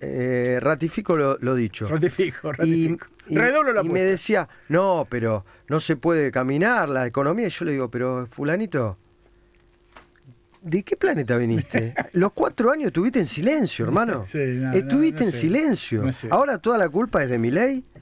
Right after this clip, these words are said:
Speaker 1: en veinte días". Igual,
Speaker 2: Hay que
Speaker 1: es
Speaker 2: darle un poco
Speaker 1: verdad,
Speaker 2: de tiempo.
Speaker 1: ¿qué te, qué te va a decir hoy si hablase con fulanito? "Pero ¿quién mandó a aumentar la nafta?". Está bien, es verdad. Pero Massa también le había mandado a aumentar la nafta. ¿O no?
Speaker 2: Sí, sí, sí, sí, sí.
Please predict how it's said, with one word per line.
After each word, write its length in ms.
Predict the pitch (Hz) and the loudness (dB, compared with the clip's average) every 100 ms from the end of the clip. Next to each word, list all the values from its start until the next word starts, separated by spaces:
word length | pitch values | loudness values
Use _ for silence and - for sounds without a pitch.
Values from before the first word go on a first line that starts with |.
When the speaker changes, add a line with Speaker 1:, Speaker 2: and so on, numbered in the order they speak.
| - | -8
Speaker 1:
en 160 | 113 117 | -2 0
veinte 300 | 135 120 127 | 0 0 0
días". 260 | 202 180 - - | 2 0 -6 -10
Igual, 380 | 104 135 165 180 - | -2 2 2 0 -2
Speaker 2:
Hay 100 | 165 | 0
que 80 | |
Speaker 1:
es 60 | 185 | 2
Speaker 2:
darle 40 | 139 | 2
un 60 | |
poco 80 | 143 | 2
Speaker 1:
verdad, 180 | 180 147 | 2 0
Speaker 2:
de 120 | 123 | -2
tiempo. 220 | 123 123 | -2 2
Speaker 1:
¿qué 120 | 123 175 | 2 2
te, 200 | 185 170 - | 2 0 0
qué 140 | 160 | 0
te 140 | 160 | 2
va 100 | 160 | 2
a 40 | 156 | 2
decir 280 | 151 160 156 | 0 0 2
hoy 240 | 165 175 - | 2 0 -8
si 360 | - 117 107 | -8 -4 -2
hablase 400 | 110 123 135 131 | 0 0 0 -2
con 180 | 117 120 | -4 -4
fulanito? 680 | - 135 170 220 143 101 90 - _ - - _ | -2 0 0 0 -2 -6 -8 -16 _ -20 -20 _
"Pero 200 | 104 110 | -4 -2
¿quién 160 | 127 156 | 0 0
mandó 320 | 143 120 107 | 0 0 0
a 60 | |
aumentar 360 | 98 101 98 101 | -2 -4 -6 -4
la 100 | 98 | -4
nafta?". 360 | 98 - 90 90 _ _ _ _ | -6 -8 -14 -16 _ _ _ _
Está 160 | - 165 | -8 -4
bien, 260 | 233 139 95 - | -2 -4 -8 -6
es 120 | 110 | -2
verdad. 340 | 113 180 160 - - - _ _ _ _ _ _ - | 0 0 -2 -10 -20 -20 _ _ _ _ _ _ -12
Pero 240 | 90 92 | -8 -4
Massa 280 | 110 156 123 | -2 -2 -4
también 260 | 95 143 202 | -2 0 0
le 60 | |
había 180 | 139 123 | 0 -2
mandado 300 | 107 107 107 | -4 -4 -4
a 20 | |
aumentar 320 | 101 98 98 98 | -6 -8 -6 -6
la 120 | 95 | -6
nafta. 360 | 95 - 92 - _ _ _ _ _ _ - - - - | -8 -10 -16 -18 _ _ _ _ _ _ -20 -20 -14 -4
¿O 140 | 120 | -2
no? 200 | 117 95 - - - - | 0 -2 -8 -20 -20 -8
Speaker 2:
Sí, 140 | 226 | -4
sí, 180 | 208 208 | -2 -2
sí, 160 | 202 | -2
sí, 120 | 185 185 | -4 -6
sí. 160 | 180 | -8